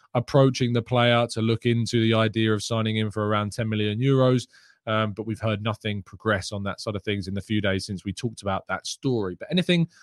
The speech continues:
that does change, you can be sure that we will let you know. Uh, Jaden says, "Should we be worried about Ødegaard's injury?" I don't think so, because it's just a knock. Uh, he should be all right for the M L S tour, or the U S tour. Uh, we are playing the M L S All-Stars, but very much an,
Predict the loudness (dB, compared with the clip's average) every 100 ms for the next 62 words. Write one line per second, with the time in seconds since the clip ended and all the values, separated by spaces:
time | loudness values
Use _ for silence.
0 | -12 -4 2 2 4 4 4 4 0 _
1 | _ -4 0 0 0 0 0 0 -2 -2
2 | -2 -4 -4 -6 -6 -2 0 0 -2 -8
3 | -20 -6 -2 0 2 2 0 0 0 -2
4 | -2 -2 2 4 6 4 4 2 2 0
5 | 0 0 0 -4 -4 -2 0 0 -4 _
6 | -8 0 0 0 -4 -4 -4 -2 0 -2
7 | -6 -6 -6 -6 -2 2 2 2 -8 _
8 | _ -6 -4 -4 -4 -2 -2 -2 -4 -6
9 | -4 -4 -4 -8 -12 -10 -8 -8 -10 -12
10 | -8 0 2 2 -2 -6 -6 -4 -4 -8
11 | -18 -14 -4 0 0 0 -2 -2 -4 -4
12 | -4 -4 -2 -4 -2 -2 -2 -4 4 4
13 | 6 4 2